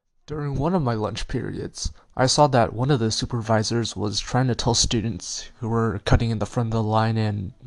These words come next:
those who were actually, like, just crowding around the front of the line to get back into the lunch lines.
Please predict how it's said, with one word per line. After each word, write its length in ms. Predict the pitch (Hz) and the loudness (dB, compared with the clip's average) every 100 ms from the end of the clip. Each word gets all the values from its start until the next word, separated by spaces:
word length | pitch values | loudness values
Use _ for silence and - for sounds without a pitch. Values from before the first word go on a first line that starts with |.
| - | -4
those 240 | 117 117 - | 0 0 0
who 100 | 113 | -2
were 300 | 104 95 - | -2 -2 -4
actually, 380 | - 110 - 98 | 0 0 0 -2
like, 180 | 82 78 | -2 -2
just 240 | - - | -2 -2
crowding 460 | - - 113 - - - - - _ | 0 2 4 2 -6 -14 -20 -20 _
around 200 | 110 107 | 0 0
the 60 | - | 0
front 200 | - 104 | 0 0
of 80 | 101 | 2
the 40 | |
line 320 | 80 - - - - _ _ | 2 0 -6 -14 -20 _ _
to 80 | - | -6
get 160 | - 117 | -4 4
back 240 | 110 110 | 4 4
into 440 | 120 - 117 107 - - | 0 -2 -2 -2 -4 -4
the 100 | 98 | -2
lunch 320 | 95 107 - | 0 -2 -6
lines. 400 | - - - - | -10 -12 -14 -16